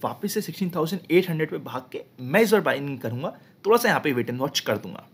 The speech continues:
आज का वीडियो short and sweet था। मिलेंगे नेक्स्ट वीडियो में। अगर अभी तक आप Open for All free Telegram का पार्ट नहीं बने, डिस्क्रिप्शन में लिंक है,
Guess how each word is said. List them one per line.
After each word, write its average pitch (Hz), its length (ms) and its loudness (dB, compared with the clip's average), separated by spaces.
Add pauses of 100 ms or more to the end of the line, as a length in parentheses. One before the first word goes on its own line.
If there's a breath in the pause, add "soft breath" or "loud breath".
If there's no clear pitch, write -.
(520 soft breath)
आज 165 180 6
का 214 100 4
वीडियो 196 320 2
short - 440 -2
and 170 120 2
sweet 151 180 0
था। - 260 -10 (240 loud breath)
मिलेंगे 160 220 0
नेक्स्ट 143 380 2
वीडियो 185 160 4
में। 214 240 -2
अगर 208 240 0
अभी 208 160 -2
तक 208 160 0
आप 214 140 -2
Open 180 280 0
for 180 140 -2
All 165 120 0
free 160 160 -8 (100)
Telegram 147 320 -4
का 175 60 -2
पार्ट 156 240 -4
नहीं 160 100 -2
बने, 151 160 -4 (340 soft breath)
डिस्क्रिप्शन 180 420 4
में 190 80 0
लिंक 151 280 0
है, - 120 -2